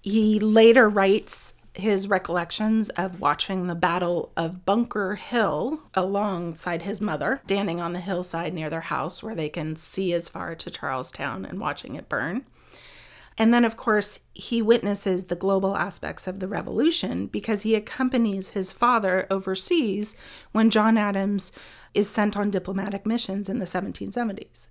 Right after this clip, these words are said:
He really understands the revolution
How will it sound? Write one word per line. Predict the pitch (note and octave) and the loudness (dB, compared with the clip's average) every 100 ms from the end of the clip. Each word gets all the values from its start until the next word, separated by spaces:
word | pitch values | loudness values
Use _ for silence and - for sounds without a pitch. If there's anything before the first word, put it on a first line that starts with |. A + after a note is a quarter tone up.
| - | -16
He | - A3+ | -4 0
really | G#3 A#3 B3 B3+ A#3 A3+ G#3 - - - - | 2 4 4 4 2 0 -4 -8 -20 -12 4
understands | A3+ A3+ A3+ - A#3 B3+ A#3+ G#3 G3 - | 8 8 6 4 6 6 6 4 0 -2
the | F#3+ | 0
revolution | F#3+ G3 G3 G#3 G3+ - G3+ G3+ G3 | 2 2 2 0 -2 -2 -4 -4 -6